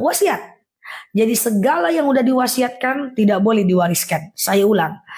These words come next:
segala yang udah diwasiatkan tidak boleh diwariskan. Misalnya,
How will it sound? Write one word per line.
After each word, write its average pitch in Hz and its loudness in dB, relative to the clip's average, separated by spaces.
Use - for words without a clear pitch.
segala 269 0
yang 330 -2
udah 285 2
diwasiatkan 269 0
tidak 190 2
boleh 202 2
diwariskan. 175 -2
Misalnya, 226 -2